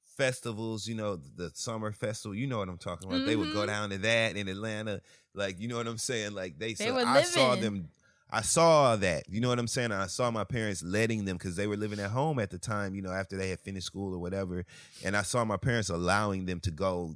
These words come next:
Speaker 1: you know, to the clubs and stuff. And I
Speaker 2: Yeah.
Speaker 1: knew. I was like, "When it's my turn, I wish they would try to stop me." <laughs> So, like, you know what I'm saying? So, like, I always had that sort of, like,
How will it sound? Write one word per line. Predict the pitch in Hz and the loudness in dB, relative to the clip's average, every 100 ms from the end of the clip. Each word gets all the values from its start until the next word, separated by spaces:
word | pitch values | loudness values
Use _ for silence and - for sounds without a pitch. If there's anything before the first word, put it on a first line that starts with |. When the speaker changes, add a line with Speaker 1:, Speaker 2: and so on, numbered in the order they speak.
| - | -8
Speaker 1:
you | |
know, | 107 92 | -6 -4
to | - | -6
the | 90 | -8
clubs | - 185 170 113 | -2 0 0 -2
and | |
stuff. | 101 101 87 | -6 -4 -6
And | 139 277 | -6 -4
I | 285 | -2
Speaker 2:
Yeah. | 226 208 | -2 -2
Speaker 1:
knew. | 127 95 67 _ _ _ _ - | -2 -4 -8 _ _ _ _ -2
I | |
was | 104 98 | -2 0
like, | 90 | -2
"When | 90 | -4
it's | 92 95 | -8 -6
my | 107 123 | -4 -4
turn, | - 98 92 85 | -2 -2 -2 -2
I | 78 | -2
wish | 98 101 - | -2 -4 -4
they | 104 | -2
would | 104 104 95 | 0 0 0
try | - 87 | -2 -4
to | 80 | -4
stop | - 90 85 | 0 0 2
me." | 277 | 4
<laughs> | 98 | 4
So, | - 370 - | 6 6 6
like, | 392 381 403 - 480 156 - - - | 4 4 2 4 0 0 -6 -6 0
you | 127 | 4
know | 139 | 4
what | |
I'm | 143 | 4
saying? | 139 147 139 | 4 4 4
So, | 131 | 4
like, | 127 117 | 2 4
I | 131 135 | 2 4
always | 127 131 131 120 | 6 6 4 0
had | 120 113 | -2 0
that | 107 | -2
sort | - 113 | -2 -4
of, | 101 87 95 | -4 -6 -6
like, | 90 85 | -6 -6